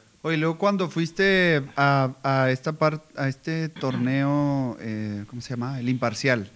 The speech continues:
¿no? También, eh, ahí, ahí me gustaría, y creo que la vez pasada hablamos, Beto, Fede, que, que ¿cuándo te diste cuenta que, que querías ser profesional?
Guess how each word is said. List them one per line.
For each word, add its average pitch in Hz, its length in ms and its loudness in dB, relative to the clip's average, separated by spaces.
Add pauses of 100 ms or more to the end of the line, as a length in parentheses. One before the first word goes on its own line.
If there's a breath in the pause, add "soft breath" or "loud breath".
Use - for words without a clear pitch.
(120)
¿no? 143 240 -4 (100)
También, 131 440 0 (460 loud breath)
eh, 127 180 -4 (200)
ahí, 139 260 2
ahí 139 240 4
me 156 140 2
gustaría, 147 920 4
y 131 160 -6
creo 120 200 -4
que 139 120 -2
la 135 140 0
vez 123 140 -2
pasada 139 260 0
hablamos, 135 420 -2
Beto, 120 380 -6
Fede, 123 400 -4 (400 loud breath)
que, 123 200 -6 (100)
que 120 520 0 (160)
¿cuándo 147 320 0
te 165 80 -2
diste 151 220 -4
cuenta 147 460 -4
que, 123 520 -6 (460)
que 123 160 -8
querías 123 260 -4
ser 135 140 2
profesional? 120 680 0